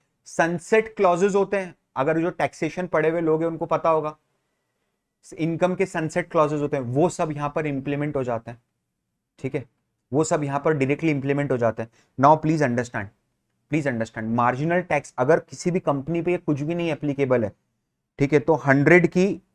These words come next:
ईबीटी पे उसको कितना टैक्स देना है? हंड्रेड की ईबीटी पे उसको कितना टैक्स देना है? कितना रुपए लिखूं इधर? थर्टी रुपीज। अब मेरे को एक बात समझाओ,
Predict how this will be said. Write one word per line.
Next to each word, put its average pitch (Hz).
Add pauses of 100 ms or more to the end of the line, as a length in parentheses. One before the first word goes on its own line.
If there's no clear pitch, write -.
(300)
ईबीटी 151
पे 170
उसको 165
कितना 170
टैक्स 160
देना 143
है? 147 (1400)
हंड्रेड 147
की 175
ईबीटी 160
पे 165
उसको 170
कितना 156
टैक्स 147
देना 131
है? 135 (160)
कितना 151
रुपए 147
लिखूं 139
इधर? 131 (3250)
थर्टी 98
रुपीज। - (100)
अब 143
मेरे 147
को 156
एक 135
बात 117
समझाओ, 98